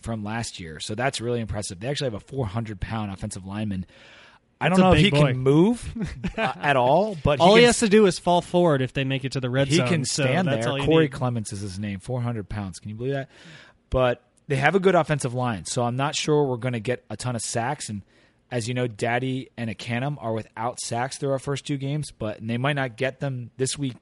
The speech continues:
Speaker 1: either, just because this offensive line is good. But I s-, I do think we're gonna get pressure on Appleby.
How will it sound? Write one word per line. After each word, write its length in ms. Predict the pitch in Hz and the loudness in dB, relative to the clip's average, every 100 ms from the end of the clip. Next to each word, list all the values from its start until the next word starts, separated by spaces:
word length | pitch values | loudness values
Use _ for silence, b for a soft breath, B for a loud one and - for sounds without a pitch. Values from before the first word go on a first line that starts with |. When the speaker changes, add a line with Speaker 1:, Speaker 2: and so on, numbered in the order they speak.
| - | -10
Speaker 1:
either, 460 | 123 151 160 135 _ | -6 -2 -4 -6 _
just 180 | - 120 | -10 -8
because 280 | 127 127 117 | -6 -6 -6
this 160 | 113 | -8
offensive 340 | 120 127 120 117 | -8 -6 -8 -6
line 220 | 120 123 | -6 -4
is 120 | 117 | -6
good. 300 | - 135 139 B B B B _ | -2 0 0 B B B B _
But 280 | 127 120 - | 0 0 0
I 80 | 165 | -2
s-, 160 | 165 - _ _ _ - | -2 -4 _ _ _ -2
I 100 | 131 | -2
do 240 | 120 220 | 4 2
think 220 | 185 175 | 4 0
we're 140 | 139 131 | 0 -2
gonna 120 | 131 | -2
get 180 | 123 - | -4 -2
pressure 400 | 131 123 - 143 | 0 0 0 -2
on 100 | 127 | -2
Appleby. 600 | 120 117 107 110 113 | -4 -6 -4 -2 0